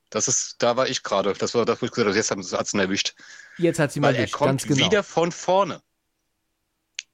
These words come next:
Speaker 1: Und das ist halt eigentlich auch schon mal so ein Zeichen, so, Moment, wir haben Hobbs End noch gar nicht erreicht.
Speaker 2: Ja.
Speaker 1: Aber die Realität hat, beginnt Risse zu kriegen.
Speaker 2: Ja.
Speaker 1: Weil er kommt wieder von vorne. Er kann nicht von vorne kommen.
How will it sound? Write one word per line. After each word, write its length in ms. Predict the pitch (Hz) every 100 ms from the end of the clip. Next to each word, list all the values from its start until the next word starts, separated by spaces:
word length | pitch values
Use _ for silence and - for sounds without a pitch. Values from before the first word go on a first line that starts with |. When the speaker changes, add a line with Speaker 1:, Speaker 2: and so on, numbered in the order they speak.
| -
Speaker 1:
Und 200 | 113 90
das 160 | 160
ist 140 | 180 -
halt 160 | 151
eigentlich 280 | 120 151 139
auch 80 | 156
schon 120 | -
mal 60 | 147
so 80 | 131
ein 80 | 120
Zeichen, 360 | 117 120 156
so, 160 | 127 131
Moment, 520 | 117 123 139 160 - _ - - - - -
wir 160 | 120 117
haben 200 | 139 -
Hobbs 200 | 156 -
End 220 | 139 143
noch 120 | 131
gar 140 | - 123
nicht 160 | 110
erreicht. 600 | 113 98 147 98 - - - -
Speaker 2:
Ja. 340 | 127 113 117 _ _ _ _ _
Speaker 1:
Aber 180 | - 120
die 120 | 117
Realität 460 | 107 113 110 135 -
hat, 100 | 117 _ - _ _ _ _ _ _ -
beginnt 440 | 123 98 131 - -
Risse 240 | 143 -
zu 120 | -
kriegen. 480 | - - 90 107 175 _ _
Speaker 2:
Ja. 420 | 117 110 101 131 _ _
Speaker 1:
Weil 160 | 107 123
er 160 | 139
kommt 320 | - 156 147 -
wieder 320 | 127 175 190
von 220 | - 175
vorne. 380 | - 196 214 110
Er 60 | 113
kann 240 | - 202
nicht 200 | 247 -
von 200 | - 107
vorne 320 | - 104 101
kommen. 360 | - 87 76